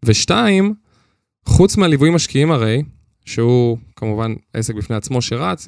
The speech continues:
יש לך גם את כל הנושא הזה, כמו שאמרנו, של, אה, של יזמות, אשכרה, קרקעות, בנייה חדשה, דברים כאלו. אז גם מעניין אותי לדעת, אחרי, חוץ מהשלב הזה של הפנייה, מה השלב שאמרת לעצמך, "בא לי לעשות אשכרה יזמות, לעשות דברים יותר גדולים"?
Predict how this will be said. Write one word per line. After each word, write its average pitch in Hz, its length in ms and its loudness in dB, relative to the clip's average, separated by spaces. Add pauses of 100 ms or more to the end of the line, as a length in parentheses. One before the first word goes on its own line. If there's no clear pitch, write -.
יש 117 60 -6
לך - 80 -6
גם 120 120 -2
את 117 80 -6
כל 123 140 -2
הנושא 120 240 -2
הזה, 113 100 -2
כמו 113 140 -8
שאמרנו, 113 300 -2
של, 107 340 -4
אה, 104 220 0 (380)
של 107 300 -6
יזמות, 113 500 -2
אשכרה, 113 360 -4
קרקעות, 117 640 0
בנייה 113 260 -2
חדשה, 120 400 -4
דברים 113 260 -6
כאלו. 170 300 -6 (420)
אז 117 100 -4
גם 120 80 2
מעניין 127 160 4
אותי 175 140 0
לדעת, 190 480 0 (120)
אחרי, 147 280 -6
חוץ - 260 0
מהשלב 143 340 -2
הזה 135 120 -2
של 120 140 -4
הפנייה, 143 480 -2 (680)
מה 131 260 0
השלב 170 240 0
שאמרת 160 220 -2
לעצמך, 135 380 -4
"בא 127 120 0
לי 147 80 2
לעשות 131 300 -2
אשכרה 123 360 -2
יזמות, 110 440 0
לעשות 120 180 -2
דברים 120 220 0
יותר 120 220 0
גדולים"? 113 440 -2